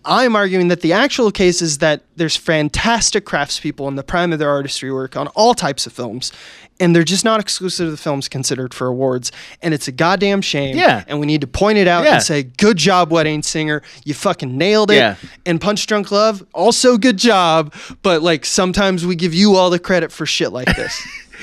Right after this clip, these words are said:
Speaker 2: Yeah, when's it, when's it turn for Karachi to win his award, right? Why, why can't Karachi
Speaker 1: Yeah,
Speaker 2: win one just 'cause he
Speaker 1: yeah.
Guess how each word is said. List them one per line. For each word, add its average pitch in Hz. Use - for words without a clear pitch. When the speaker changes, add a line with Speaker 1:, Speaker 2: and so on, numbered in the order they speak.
Speaker 2:
Yeah, 156
when's 196
it, 180
when's 214
it 196
turn 196
for 170
Karachi 160
to 139
win 139
his 131
award, 110
right? 110
Why, 151
why 156
can't 170
Karachi 160
Speaker 1:
Yeah, 277
Speaker 2:
win 110
one 107
just 127
'cause 339
he 392
Speaker 1:
yeah. 269